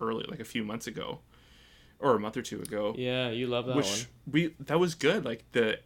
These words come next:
Speaker 1: that was, like, the whole package. Like, awesome, concrete story, good message, top tier animation, funny, and Raya and the Last Dragon was not all that, but it was still just as enjoyable,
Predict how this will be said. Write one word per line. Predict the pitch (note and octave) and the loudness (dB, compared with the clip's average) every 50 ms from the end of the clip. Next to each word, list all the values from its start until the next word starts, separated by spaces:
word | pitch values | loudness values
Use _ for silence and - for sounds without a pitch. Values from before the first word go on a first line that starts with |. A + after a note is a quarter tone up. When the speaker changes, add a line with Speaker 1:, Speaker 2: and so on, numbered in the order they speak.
| - - | -8 2
Speaker 1:
that | A#2 C3 C#3+ D#3+ | 8 8 8 8
was, | D#3 - | 8 6
like, | D3 B2+ - - | 4 0 0 -2
the | A#2+ A2+ - A#2 | 0 4 6 6
whole | A2+ - - C#3 A#2+ A2+ A2 | 6 4 2 4 4 2 2
package. | - - F2+ D#2+ - - - - - - | 0 -4 -6 -6 -6 -10 -14 -12 -10 -10
Like, | A2 F#2 D#2 - - - _ _ _ _ _ _ - | -8 -10 -10 -12 -18 -20 _ _ _ _ _ _ 2
awesome, | C3+ C#3+ D3 D3 - - D3+ D3 C#3+ C3+ | 4 4 4 4 2 -2 -2 -2 -2 -4
concrete | - - - - C#3+ C#3 C3+ - C#3 C3+ - | -6 -6 0 2 2 2 2 0 -2 -2 -2
story, | - - - B2+ A#2 A#2 A2+ A2+ A2+ A#2 A2 A2+ | -2 0 4 4 6 6 4 2 0 -2 -4 0
good | - B2+ B2 A#2 A2 | 2 2 2 2 0
message, | A#2 A2 G#2+ - - A2+ A2 G#2+ G#2+ - - - - _ _ _ _ - | -4 -4 -4 -4 -4 -2 -2 -2 -4 -6 -12 -14 -18 _ _ _ _ -4
top | - - C#3+ C3+ - - | 4 4 4 4 4 2
tier | - C3+ B2 A#2 | 4 4 4 4
animation, | A2+ A2+ A2 G#2 G2+ G2 G2+ - - A2 A2 G#2+ G#2+ A2 - _ _ _ - - | 2 -2 -4 -6 -6 -8 -8 -6 -4 -4 -4 -6 -8 -10 -12 _ _ _ 0 2
funny, | C3 A#2 A2+ A2 G#2+ G#2 G#2 G#2 G2+ - - - - - - - - - - - - - - - - - - | 2 2 2 0 -4 -6 -6 -8 -8 -10 -14 -20 -20 -20 -20 -20 -20 -20 -20 -20 -20 -20 -20 -20 -12 -4 0
and | C3 B2 B2 B2 B2 B2 A#2+ A#2+ A#2+ A#2+ A#2+ A#2 - - - _ _ _ _ _ _ _ _ - - - - C3+ C3+ A#3 G3+ F3 C#3+ A2+ - - | 2 2 2 2 0 -2 -4 -4 -4 -6 -6 -8 -14 -20 -20 _ _ _ _ _ _ _ _ -18 -16 -14 -12 -12 -10 -10 -10 -12 -12 -12 -12 -12
Raya | - A2+ A2 A2+ A2+ A#2 A#2+ A#2 A2+ | -6 0 2 4 4 6 4 4 2
and | A2 A2 | 0 0
the | A2 | -2
Last | A2 G#2 G#2 - | -2 -4 -4 -4
Dragon | A2 G#2+ G#2 G#2 G#2+ G#2+ | -4 -4 -4 -4 -6 -6
was | G2+ A2 G2+ G2 F#2+ | -6 -6 -6 -6 -8
not | - G#2+ G#2 A2+ D3 D#3+ | -8 -4 0 0 2 2
all | C3 G2 E2+ E2 | 0 -2 -2 -4
that, | F2+ E2+ D#2+ A2 C#3 E3 | -4 -2 -2 -2 -4 -2
but | - C3 | -4 -2
it | C3 | 0
was | C3+ C#3 C3+ | 0 -2 -2
still | - F#3+ F#3 | -2 -4 -4
just | F3+ - A#2+ | -4 -6 -8
as | A#2 A2 G2+ G2+ | -8 -8 -8 -8
enjoyable, | F2+ E2 - - F#2+ F#2 E2 D2+ - - G2+ G2+ | -12 -10 -8 -8 -8 -8 -8 -12 -14 -16 -18 -18